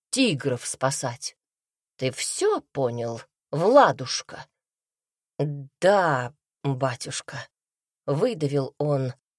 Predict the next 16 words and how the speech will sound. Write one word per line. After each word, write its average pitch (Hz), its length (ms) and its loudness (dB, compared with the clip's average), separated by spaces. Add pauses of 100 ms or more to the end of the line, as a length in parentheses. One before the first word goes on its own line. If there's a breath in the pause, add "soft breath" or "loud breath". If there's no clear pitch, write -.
(220)
получив 175 580 0
недвусмысленное 165 1000 -2
подтверждение 160 840 -2
того, 165 340 -2
что 160 560 0
о 151 80 0
его 151 320 -4
тайных 175 540 -4
мечтах 214 640 -4 (360)
догадался 160 640 4
не 175 140 -2
только 214 380 0
Добрыня, 156 600 -2
но 165 220 0
и 190 160 -8
отец. - 720 -8